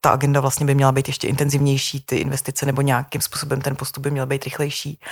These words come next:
Ale je to poměrně velký krok a Spojené státy si myslím, že se teda i rádi prezentujou teď jako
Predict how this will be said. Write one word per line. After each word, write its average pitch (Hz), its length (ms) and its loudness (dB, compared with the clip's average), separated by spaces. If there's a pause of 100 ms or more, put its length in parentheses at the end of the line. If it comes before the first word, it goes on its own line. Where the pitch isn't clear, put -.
(640)
Ale 139 640 6
je 151 160 2
to 143 100 -4
poměrně 143 360 2
velký 139 280 2
krok 180 420 0
a 151 80 2 (420)
Spojené 139 500 4
státy 131 520 2
si - 300 -4
myslím, 135 380 -2
že 135 260 -2 (480)
se - 140 -6
teda 139 180 0
i - 140 0
rádi 131 240 4
prezentujou 156 560 2
teď 143 260 -4
jako 147 220 0